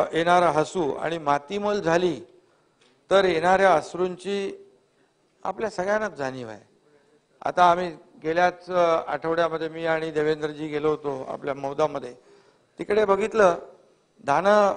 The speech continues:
अ, कापून ठेवलं होतं, धानाचं पीक, आणि पाऊस पडला.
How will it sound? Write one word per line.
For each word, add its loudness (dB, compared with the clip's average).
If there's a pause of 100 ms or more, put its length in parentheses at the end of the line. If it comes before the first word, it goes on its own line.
(140)
अ, 2
कापून 2
ठेवलं 2
होतं, -6 (380)
धानाचं -2
पीक, -12 (720)
आणि 2
पाऊस 2
पडला. -10